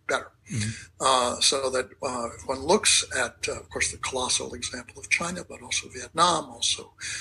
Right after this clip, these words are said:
Speaker 1: uh, the Republic of Korea, also Singapore, Hong Kong, um, uh, also, uh, to take a, a, a more distant example, Cuba.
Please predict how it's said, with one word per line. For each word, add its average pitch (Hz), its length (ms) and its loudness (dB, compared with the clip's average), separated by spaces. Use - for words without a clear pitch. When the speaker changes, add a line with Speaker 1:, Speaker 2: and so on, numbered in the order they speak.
Speaker 1:
uh, 113 160 2
the 113 100 -4
Republic 123 500 -8
of - 120 -12
Korea, 143 460 2
also - 300 0
Singapore, - 600 -2
Hong - 180 -14
Kong, 170 420 -4
um, 123 560 4
uh, 147 100 2
also, - 460 2
uh, 123 40 -4
to - 100 -2
take - 220 -2
a, 123 60 -8
a, - 440 -10
a 123 40 -6
more 123 300 -6
distant 117 440 0
example, - 520 -4
Cuba. - 340 -6